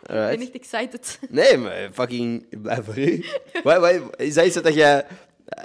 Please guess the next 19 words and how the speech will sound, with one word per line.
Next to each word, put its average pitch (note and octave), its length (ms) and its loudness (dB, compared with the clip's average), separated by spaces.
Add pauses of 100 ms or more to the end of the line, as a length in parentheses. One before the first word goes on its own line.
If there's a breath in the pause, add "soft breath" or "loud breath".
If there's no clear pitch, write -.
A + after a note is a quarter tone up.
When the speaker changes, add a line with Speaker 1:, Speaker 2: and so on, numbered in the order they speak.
(100)
Speaker 2:
Heb B2 120 -10
je D#3 80 0
dat C#3+ 80 2
hard E3 160 -2
gemist D#3+ 400 -4
tijdens D#3+ 280 -6
bijvoorbeeld C#3+ 340 -4
de D3+ 60 -16
pandemie? C#3+ 460 -10 (140)
Speaker 1:
Ja. E3+ 500 -14
Speaker 2:
Ja? - 260 -8 (520)
Wat - 100 -14
zijn D3 140 -4
zo C3+ 100 -4
nog B2 240 -4
dingen A#2+ 200 -6
dat A2+ 100 -8
je - 60 -18
echt... - 300 -20